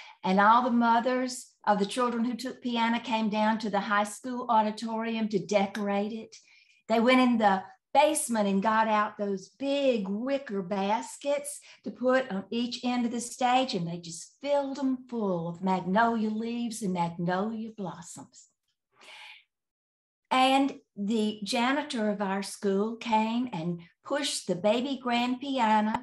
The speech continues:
just in the place Missus Harlow always wanted it, and just at the right angle. Well, that night, my mama let me wear my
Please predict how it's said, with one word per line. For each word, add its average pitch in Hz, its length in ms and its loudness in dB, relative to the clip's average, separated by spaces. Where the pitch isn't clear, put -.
just 240 500 0
in 254 140 0
the 262 60 -4
place 240 640 -4
Missus 240 360 0
Harlow 240 440 2
always 233 400 4
wanted 196 400 -2
it, 190 180 -6
and 180 220 0
just 233 520 -2
at 190 200 0
the 175 80 -4
right 196 460 -2
angle. 175 600 -6
Well, 185 520 0
that 185 340 2
night, 196 440 0
my 208 240 6
mama 208 460 8
let 185 260 4
me 202 260 2
wear 202 220 2
my 180 220 0